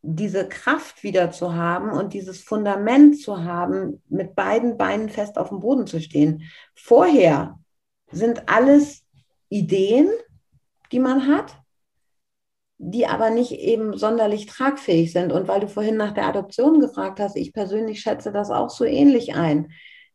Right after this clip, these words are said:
Akze-, das, das ist ja, wer über Adoption nachdenkt in so einer Situation, ähm, das ist ja erstmal der Versuch, am Ziel festzuhalten und nur einen anderen Weg dahin zu finden.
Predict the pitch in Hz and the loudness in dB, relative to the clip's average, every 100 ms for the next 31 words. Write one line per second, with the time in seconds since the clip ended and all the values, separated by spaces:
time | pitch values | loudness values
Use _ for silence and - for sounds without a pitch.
0 | - 208 - - - - 160 196 - _ | -10 -10 -8 -12 -12 -14 -8 -8 -10 _
1 | - 190 208 - 233 220 - - - 196 | -14 -8 -8 0 0 0 -4 -12 -4 0
2 | 202 180 190 208 208 - 240 247 220 247 | 0 0 0 0 -2 -2 0 2 0 -2
3 | - 254 277 285 285 - 214 220 170 185 | -2 2 4 4 2 -2 0 0 0 0
4 | - 165 160 151 151 151 143 - 180 320 | 2 2 2 0 -2 -2 -4 -2 0 0
5 | 403 _ _ _ _ _ _ _ - 202 | 0 _ _ _ _ _ _ _ -4 2
6 | 214 208 208 - - 202 - - 254 233 | 2 2 -4 -8 -8 -6 -6 -2 -2 0
7 | 220 - 202 214 262 - - 254 254 254 | -4 0 2 4 2 0 -4 -2 0 0
8 | 262 294 330 - _ _ _ _ _ _ | 2 2 2 -6 _ _ _ _ _ _
9 | _ _ - 151 208 208 214 208 294 285 | _ _ -10 0 0 2 0 6 6 6
10 | 208 202 - 294 302 262 277 - 277 247 | -2 -4 6 6 6 4 0 0 -2 2
11 | 226 240 226 180 220 226 240 233 - 185 | 4 4 2 -2 0 2 4 2 0 -4
12 | 202 196 190 214 196 175 208 208 170 147 | -4 -4 -2 -2 0 0 -2 0 0 4
13 | 147 147 143 - 139 - 165 - | 4 4 -2 -2 -2 -2 -10 -16